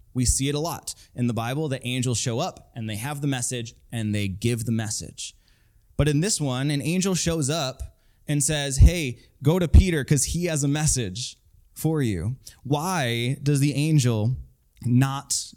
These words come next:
give the message directly? Why could that be? 'Cause I think a lot of us want that.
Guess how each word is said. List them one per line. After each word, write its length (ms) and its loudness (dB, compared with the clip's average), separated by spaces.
give 580 -4
the 60 -4
message 640 -6
directly? 520 -8
Why 520 -2
could 300 4
that 440 -4
be? 200 2
'Cause 160 2
I 140 -4
think 160 -2
a 40 -2
lot 140 -4
of 80 -6
us 120 -2
want 340 -6
that. 420 -8